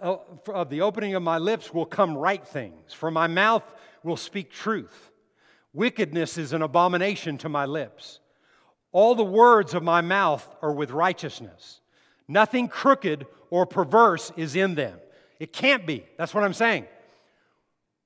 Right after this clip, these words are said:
We know this is a fallen world. We know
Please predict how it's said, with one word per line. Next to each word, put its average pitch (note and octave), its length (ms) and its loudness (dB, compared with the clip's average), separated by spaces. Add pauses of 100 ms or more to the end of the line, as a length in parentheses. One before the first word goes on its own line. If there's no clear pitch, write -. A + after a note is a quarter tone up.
(320)
We B3 160 -2
know B3 260 4
this G3+ 200 -6
is F3 120 -8
a F3+ 60 -2
fallen G#3 480 0
world. G3 340 0
We G#3+ 160 -4
know F3+ 800 0